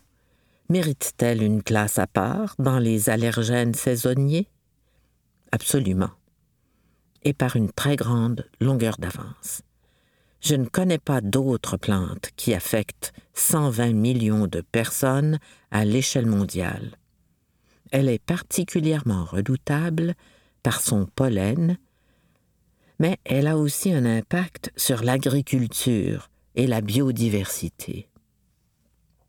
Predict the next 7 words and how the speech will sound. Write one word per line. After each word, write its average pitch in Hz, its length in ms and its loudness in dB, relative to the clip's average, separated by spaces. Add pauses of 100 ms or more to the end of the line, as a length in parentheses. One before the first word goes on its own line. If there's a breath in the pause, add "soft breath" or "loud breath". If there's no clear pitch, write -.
(420)
Pourquoi 220 420 0
autant 123 380 0
de 95 160 2
gens 110 220 2
y 98 120 -2
sont-ils 98 460 0
sensibles ? - 760 -2